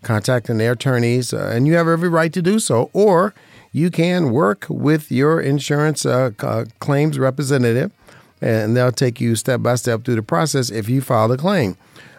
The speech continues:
Now, one of the reasons your auto insurance rates go up because of claims. Uh, we have claims, a lot of claims, uh, you know, and <clears throat> the most common claim is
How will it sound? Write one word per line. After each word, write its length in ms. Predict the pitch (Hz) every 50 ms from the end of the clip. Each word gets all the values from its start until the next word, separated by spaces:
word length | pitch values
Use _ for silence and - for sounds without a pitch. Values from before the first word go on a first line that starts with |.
| _
Now, 320 | _ 156 160 160 160 160 156
one 260 | 131 139 165 214 262
of 60 | 262
the 80 | 226 175
reasons 360 | 160 165 160 143 143 135 127
your 100 | 120 104
auto 260 | 101 131 180 233 233
insurance 380 | 196 143 113 135 131 123 107 104
rates 240 | 110 110 113 107 -
go 260 | - 104 107 107 107
up 200 | 110 127 151 165
because 400 | 143 135 127 - 131 127 120 127
of 260 | 135 143 147 151 -
claims. 600 | - 151 220 285 320 - 92 78 76 - - - - _ -
Uh, 140 | 98 92 90
we 140 | 95 117
have 160 | 117 110 120 117
claims, 340 | - 123 117 107 110 113 113
a 40 | 113
lot 220 | 95 101 120 151
of 60 | 175
claims, 460 | - 170 147 127 123 131 151 147 - - _ - - - - - - _ _
uh, 140 | - - 80 71 - - - -
you 140 | 107 131 143
know, 180 | 131 120 110 - -
and 320 | - 120 113 113 110 104 - _ _
<clears throat> 420 | - 135 131 110 95 - - _
the 80 | 135 139
most 200 | 165 220 220 -
common 280 | - 254 277 277 233
claim 400 | 190 - 175 170 160 151 139 135
is 220 | 127 120 117 113